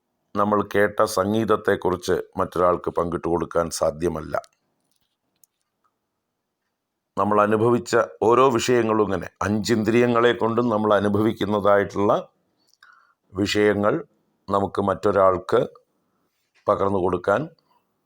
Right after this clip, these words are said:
നമ്മൾ നിസ്സഹായരാണ്. അപ്പൊ അതുപോലൊരു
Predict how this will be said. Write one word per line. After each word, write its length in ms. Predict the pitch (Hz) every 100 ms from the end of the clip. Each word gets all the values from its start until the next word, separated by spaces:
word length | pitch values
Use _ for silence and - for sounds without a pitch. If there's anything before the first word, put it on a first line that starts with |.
| _ -
നമ്മൾ 260 | 101 95 98 95
നിസ്സഹായരാണ്. 840 | 90 - 110 127 127 117 95 87 - _ _ _ _ _ _ _ _ _ _ -
അപ്പൊ 160 | 98 104 -
അതുപോലൊരു 580 | 107 135 127 123 117 110